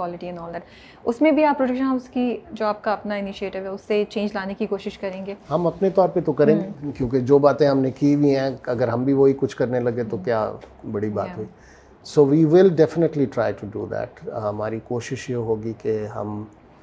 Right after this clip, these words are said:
Speaker 2: ٹیکنیکل اسکلز باہر سے لے کر آئیں اور اپنے لوگوں کو یہاں ٹرین کریں، rather than going out and doing it۔
Speaker 1: Yeah۔
Speaker 2: آ، آئیڈیا یہ ہے کہ جہاں جہاں سے لوگوں کو ہم لا سکتے ہیں،
Speaker 1: ہوں۔
Speaker 2: لا کے اپنے لوگوں کو ٹرین کریں۔
Speaker 1: ہوں۔
Speaker 2: لوگ کہتے ہیں کہ جی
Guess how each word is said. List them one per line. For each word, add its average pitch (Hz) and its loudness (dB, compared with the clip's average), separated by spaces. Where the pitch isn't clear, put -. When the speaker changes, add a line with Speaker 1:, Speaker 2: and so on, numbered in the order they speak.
Speaker 2:
ٹیکنیکل 117 -2
اسکلز 117 -2
باہر 113 0
سے - -6
لے 113 -4
کر 123 -8
آئیں 135 -6
اور 127 -8
اپنے 131 -2
لوگوں 117 0
کو 110 -6
یہاں 104 -6
ٹرین 107 -12
کریں، 107 -4
rather 110 2
than 110 0
going 107 2
out 107 -4
and 107 -6
doing 127 -4
it۔ 214 -12
Speaker 1:
Yeah۔ 202 -10
Speaker 2:
آ، 104 -6
آئیڈیا 104 -4
یہ 110 -2
ہے 113 -8
کہ 107 -4
جہاں 107 -10
جہاں 107 -4
سے 110 -10
لوگوں 104 -6
کو 110 -8
ہم 104 -10
لا 101 -6
سکتے - -16
ہیں، - -14
Speaker 1:
ہوں۔ 214 -8
Speaker 2:
لا 107 -2
کے 110 -6
اپنے 110 -6
لوگوں 107 -4
کو 110 -6
ٹرین 104 -6
کریں۔ 101 -8
Speaker 1:
ہوں۔ 110 -14
Speaker 2:
لوگ 135 0
کہتے 135 -2
ہیں 123 -4
کہ 127 0
جی 127 -2